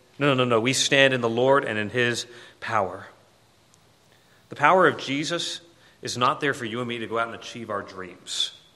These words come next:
to name it and claim it. The power of Jesus is there for us to go to war and have victory over sin. It's power of a far more radical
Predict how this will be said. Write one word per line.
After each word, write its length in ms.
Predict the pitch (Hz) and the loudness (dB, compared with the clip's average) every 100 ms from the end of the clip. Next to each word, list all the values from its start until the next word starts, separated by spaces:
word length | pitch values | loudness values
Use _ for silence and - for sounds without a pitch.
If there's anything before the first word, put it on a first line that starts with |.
| _ | _
to 80 | 120 | -14
name 280 | 107 120 120 | -10 -10 -10
it 80 | 104 | -12
and 140 | 98 | -12
claim 240 | 110 101 | -14 -16
it. 20 | 98 | -14
The 80 | |
power 320 | 104 143 185 127 | -10 -6 -4 -6
of 100 | - | -8
Jesus 360 | 123 127 113 | -14 -14 -16
is 140 | 101 117 | -16 -8
there 200 | 120 147 | -6 -6
for 240 | 123 - | -8 -6
us 240 | 139 - - - - | -6 -6 -12 -18 -14
to 80 | 117 | -10
go 320 | 107 127 139 | -2 0 2
to 100 | 127 | -2
war 360 | 104 117 127 131 | -2 0 2 2
and 120 | 98 | 0
have 160 | 104 101 | -6 -4
victory 420 | 117 - 113 107 | -6 -4 -6 -4
over 360 | 107 95 95 - - | -4 -2 -4 -6 -14
sin. 500 | - - - 107 90 98 - _ _ _ _ _ _ _ _ _ _ _ | -4 -4 -2 -4 -8 -14 -20 _ _ _ _ _ _ _ _ _ _ _
It's 80 | - | -4
power 340 | 147 143 131 | 4 6 6
of 80 | 117 | 4
a 40 | |
far 260 | - 143 139 | 2 6 6
more 220 | 135 120 | 6 4
radical 420 | 113 107 104 107 | 4 2 0 -4